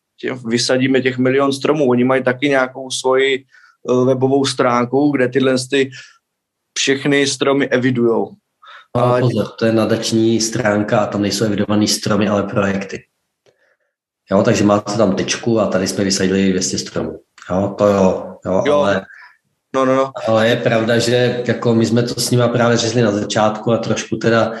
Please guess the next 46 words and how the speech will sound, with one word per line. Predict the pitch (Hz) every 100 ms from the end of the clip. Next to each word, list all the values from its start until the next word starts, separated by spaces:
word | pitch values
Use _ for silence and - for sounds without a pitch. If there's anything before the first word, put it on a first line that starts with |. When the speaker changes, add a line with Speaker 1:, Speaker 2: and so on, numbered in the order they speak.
| - - _
Speaker 2:
tohle | - 107 107
vidím | 104 101 104
jako | 107 -
prohru | 131 - 104 104 107
naší, | 107 - - 110 107 107
naší | 104 - - 107 107 - - 95
logiky, | 90 90 98 - 107
protože | 107 101 - 101 95 98
my | 95
jsme | -
jim | 101
právě | 98 101 104
říkali, | 98 95 - 98 98
že | 98 98 98 - - _ _ -
tenhle | 95 98
typ | 98 107
evidence | 98 98 98 95
je | 104
sice | - - -
jako, | 101 - 104 95 -
ano, | 101 104
je |
to | 104
lepší | 107 98 -
než | 101
nic, | 98 87 -
to | 92
je |
pravda, | 87 85 82 85 92 -
jo, | 92 92
ale | 92 90
stejně, | - 104 98 98 101 101
když | 95 -
mi | 101
uděláte | 95 95 95 104
tečku | - 95 - 104
ve |
vesnici | 92 95 - 95 107
a | 101
řeknete, | 95 98 98 92 98
že |
tady | 98 90
jsme | 95
vysadili | 92 98 95
sto | 95 -
stromů, | - - 92 92